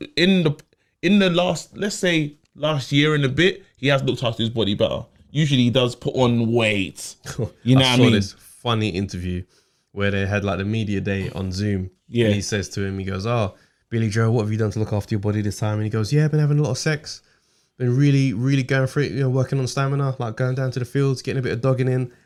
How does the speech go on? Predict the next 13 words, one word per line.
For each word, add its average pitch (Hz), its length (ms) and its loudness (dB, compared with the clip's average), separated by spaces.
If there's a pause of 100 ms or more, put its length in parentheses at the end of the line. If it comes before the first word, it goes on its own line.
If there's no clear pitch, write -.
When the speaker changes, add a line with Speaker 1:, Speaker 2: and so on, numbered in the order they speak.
(160)
Speaker 2:
I 107 160 0
was 104 120 -2
just - 180 -10
like, 90 240 -8 (760)
This - 320 -8
man 107 460 -4 (760)
has 135 280 0
not 120 160 2
learned 98 340 0
any 120 320 4
of 107 160 2
the 123 80 0
lessons 139 760 4